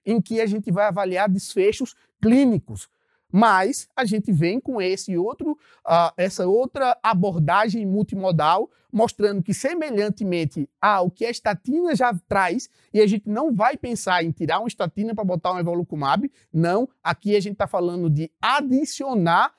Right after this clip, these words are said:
a um paciente que já tá numa dose otimizada de estatina, otimizar uma medicação potente que baixa o L D L a níveis bem baixos, e isso indiretamente faz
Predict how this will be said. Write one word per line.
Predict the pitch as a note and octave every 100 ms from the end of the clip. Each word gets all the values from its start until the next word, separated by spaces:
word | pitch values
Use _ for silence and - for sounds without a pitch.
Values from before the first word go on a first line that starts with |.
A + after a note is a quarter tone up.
| _ -
a | F#3+
um | G#3+
paciente | - G3 - G3 F3+ -
que | E3
já | F#3
tá | F#3 F3+
numa | F3
dose | D#3+ D#3+ E3+ C#3 D3 - _ -
otimizada | A3+ C4+ B3+ A3 F#3 F#3 F3+
de | E3+
estatina, | E3+ F#3 F3+ F3+ F3+ A3+ - _ _ _ _ A#3
otimizar | C4+ C4+ B3 A#3 F#3 F3+
uma | F#3
medicação | F#3+ F#3 F#3 G#3+ G3+ A3+ B3 - _ _ _ _
potente | - A#3+ - G3+ G#3+ B3 C#4+ D4+ _
que | -
baixa | F3+ F3 G#3+ D#4 - C4+
o |
L | A#3+ A3+ F#3
D | F#3 F3 E3
L | E3 F#3 -
a | F#3+
níveis | F#3 F3 F3
bem | D3+ C4+
baixos, | B3 F3+ G#3 - D#4 - _ _ _ -
e | C#4 B3
isso | B3+ - C#4+ - -
indiretamente | D#4+ F#4 D#4+ B3+ B3 A#3 A3 F#3 G3 B3 - _ _
faz | - F#3 E3+ G#3